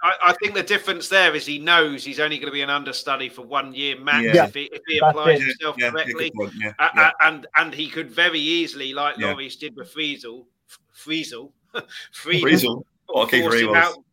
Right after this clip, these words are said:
Speaker 1: force him out before
Speaker 2: Bob,
Speaker 1: that
Speaker 2: Bob
Speaker 1: year's
Speaker 2: Friedel.
Speaker 1: up. So I, I, I, yeah, I,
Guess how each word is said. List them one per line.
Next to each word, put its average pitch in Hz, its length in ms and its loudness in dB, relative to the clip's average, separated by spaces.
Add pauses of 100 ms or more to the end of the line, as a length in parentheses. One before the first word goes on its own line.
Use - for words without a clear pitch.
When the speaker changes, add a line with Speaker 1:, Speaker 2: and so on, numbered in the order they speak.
(140)
Speaker 1:
force 160 280 -6
him 147 80 -8
out 160 180 -2
before 160 240 -10
Speaker 2:
Bob, 160 80 -2
Speaker 1:
that 160 220 -2
Speaker 2:
Bob 127 120 2
Speaker 1:
year's 127 140 -6
Speaker 2:
Friedel. 117 440 0 (360)
Speaker 1:
up. 113 60 -16 (640)
So 143 120 -8
I, 147 140 -6 (340)
I, 190 160 6
I, 190 180 -2 (420)
yeah, 143 200 -2 (680)
I, 185 480 0